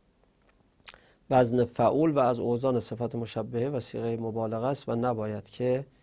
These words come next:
این به هم بریزه این وزن. اما سایر قواعد اجرا می‌شود، مانند مبیوع، مبیوع که این اجرا بشه، یعنی یا متحرک حرکتش رو بده به ساکن قبلش که بشه مبویو،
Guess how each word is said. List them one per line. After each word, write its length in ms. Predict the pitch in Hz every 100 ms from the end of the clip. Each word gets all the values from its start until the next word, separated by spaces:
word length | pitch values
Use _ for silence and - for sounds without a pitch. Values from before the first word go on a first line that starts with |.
| _ _ _ _ _ -
این 320 | 127 131 120
به 80 | 110
هم 240 | 113 107
بریزه 340 | 104 104 101
این 220 | 104 113 101
وزن. 340 | 95 - - _ _ _ _ _ _
اما 280 | 143 185 180
سایر 540 | - - 160 175 185 175
قواعد 520 | 160 151 147 165 -
اجرا 400 | 143 110 117 117
می‌شود، 460 | 104 101 107 107 110
مانند 360 | 113 117 123
مبیوع، 760 | 143 123 110 117 107 117 127 110 - _ _ _ _ _ _ _ _ _ -
مبیوع 800 | 117 113 113 110 120 147 170 - _ _ _ _ _ _ _ _ _
که 420 | - 131 147 151 - -
این 340 | 135 135 147 - _ _ - 131
اجرا 380 | 117 117 147
بشه، 340 | 143 117 120 113
یعنی 260 | 120 120
یا 380 | 120 120 127 120
متحرک 720 | 127 123 120 117 117 127 117 123
حرکتش 460 | 113 110 120 120
رو 60 | 120
بده 180 | 117 117
به 200 | 113 104
ساکن 560 | - 113 113 120 120
قبلش 460 | 120 127 160 160 151
که 120 | 120
بشه 220 | 117 135
مبویو، 680 | 127 120 113 143 143 120 110